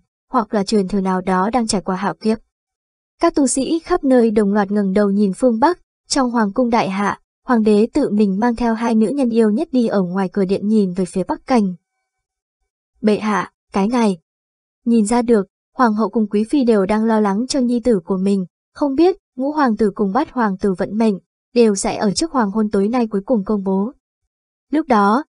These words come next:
Từ Dương cùng Bạch Liên Tuyết nhìn chằm chằm phía trên, thân hình tuyệt mỹ của người linh giao kiếm hợp nhất hoàn toàn biến mất, nhưng nàng cũng không có tịch diệt, mà là cả người dung nhập vào trong thiên kiếm,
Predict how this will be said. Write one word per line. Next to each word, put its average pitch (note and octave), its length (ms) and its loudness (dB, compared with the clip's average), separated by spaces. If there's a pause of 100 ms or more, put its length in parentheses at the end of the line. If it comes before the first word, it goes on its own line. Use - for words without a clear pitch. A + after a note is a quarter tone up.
(180)
Từ A#3 180 4
Dương B3+ 320 2
cùng A3+ 180 2
Bạch A3 200 2
Liên A#3 220 2
Tuyết F#4 220 0
nhìn A3+ 220 0
chằm G3+ 240 -2
chằm G#3 240 0
phía G#3+ 180 0
trên, B3+ 280 2 (340)
thân D4+ 140 -2
hình A#3+ 220 2
tuyệt G#3 220 0
mỹ A3+ 260 0
của C#4+ 120 -2
người G3 180 0
linh A3 120 0
giao A3 240 0
kiếm G#3 240 -2
hợp C4 240 0
nhất D#4+ 200 0
hoàn G#3+ 220 -2
toàn G3 240 -2
biến G3+ 220 -2
mất, F4 160 2 (380)
nhưng C#4+ 160 -2
nàng A3 260 0
cũng A3 140 -4
không C4 200 -4
có G#3+ 140 -2
tịch B3 160 -4
diệt, G#3+ 260 2 (340)
mà A3 220 2
là G#3 100 0
cả G3+ 140 -4
người G3 200 -2
dung A#3 220 -4
nhập A#3 200 0
vào F#3+ 140 -2
trong G#3 220 -4
thiên A3 200 0
kiếm, A3 340 0